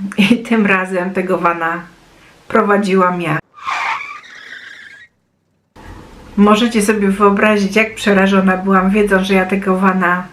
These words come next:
muszę wypożyczyć i prowadzić sama. Nigdy w życiu tego nie robiłam.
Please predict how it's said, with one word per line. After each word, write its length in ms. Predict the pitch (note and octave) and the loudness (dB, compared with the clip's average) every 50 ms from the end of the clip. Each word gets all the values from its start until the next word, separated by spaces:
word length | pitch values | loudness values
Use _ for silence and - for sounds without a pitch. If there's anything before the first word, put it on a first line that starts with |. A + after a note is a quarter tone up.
| - - - | -18 -10 -4
muszę 320 | G#3 G3+ G3 - G3+ F#3 | -4 -4 0 0 0 0
wypożyczyć 960 | F3 F3 F3 F3 G#3+ A3+ - - B3+ G#3+ A#3+ A#3+ - - G#3+ G3+ G3+ G3+ - | 0 -2 -4 -4 -4 -4 2 2 2 2 2 -2 -4 0 2 2 2 0 -4
i 40 | G3 | -8
prowadzić 680 | F#3+ - - G#3 G3 F#3+ F#3+ F#3 F3 G3 F3 F3 - | -8 -2 0 0 2 2 0 -2 -2 -6 -10 -12 -12
sama. 420 | - - F3 E3 E3+ E3+ F3 G#3+ A3 - - - - - - - - - - - - - | -6 -4 -4 -4 -4 -4 -4 -6 -6 -6 -12 -18 -20 -20 -20 -20 -20 -20 -20 -20 -6 2
Nigdy 300 | A3 A3+ C4 C4 B3+ B3 | 4 4 4 4 4 2
w 80 | A#3+ A3+ | 0 0
życiu 240 | B3 G#3+ - - - | -2 -4 -6 -6 -4
tego 180 | - G3+ G#3 | -2 0 2
nie 200 | G#3 G3+ G3+ G3 | 2 4 4 4
robiłam. 580 | F#3+ F#3+ F#3 F#3+ F#3 F3 F3 F#3+ A3 A#3 - - | 2 2 0 0 0 2 4 2 2 0 -2 -6